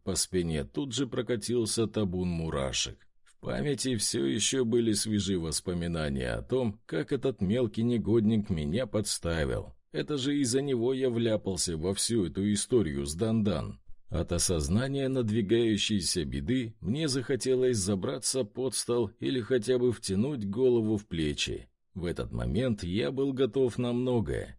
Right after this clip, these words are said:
лишь бы только не пересечься словом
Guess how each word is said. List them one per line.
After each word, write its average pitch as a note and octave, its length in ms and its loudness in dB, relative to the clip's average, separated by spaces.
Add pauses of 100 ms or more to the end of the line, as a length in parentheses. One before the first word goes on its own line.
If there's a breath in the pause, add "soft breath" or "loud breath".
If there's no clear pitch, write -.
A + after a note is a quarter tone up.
лишь C#3+ 320 -2
бы C3+ 180 -2
только B2 440 0
не B2 140 0
пересечься G#2 880 0
словом A#2 640 0